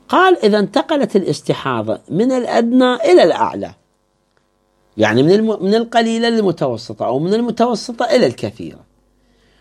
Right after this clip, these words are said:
قال: "وكالمتوسطة إلى الكثيرة، فإن كان قبل الشروع في الأعمال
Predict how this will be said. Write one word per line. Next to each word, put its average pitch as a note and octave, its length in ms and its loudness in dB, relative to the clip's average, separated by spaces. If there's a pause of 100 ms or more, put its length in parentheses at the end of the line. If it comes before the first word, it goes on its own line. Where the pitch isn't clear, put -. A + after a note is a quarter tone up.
(180)
قال: E3+ 240 2
"وكالمتوسطة F#3 1000 -2
إلى A#3 200 -4
الكثيرة، G3 640 -6 (200)
فإن B2+ 360 -4
كان F3 360 -2
قبل E3+ 360 0
الشروع A#2 520 -6
في - 140 -4
الأعمال G#3 920 -2